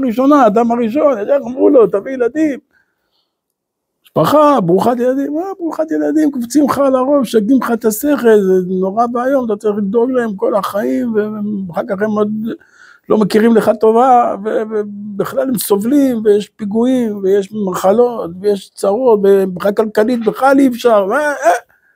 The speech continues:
לא רוצה את זה. מי אמר? מי אמר?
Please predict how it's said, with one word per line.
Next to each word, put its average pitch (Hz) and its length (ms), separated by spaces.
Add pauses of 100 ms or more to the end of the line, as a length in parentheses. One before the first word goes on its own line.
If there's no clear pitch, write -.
(260)
לא 190 100
רוצה 262 340
את 180 80
זה. 165 80 (2000)
מי 240 140
אמר? 240 280 (380)
מי 226 140
אמר? 220 200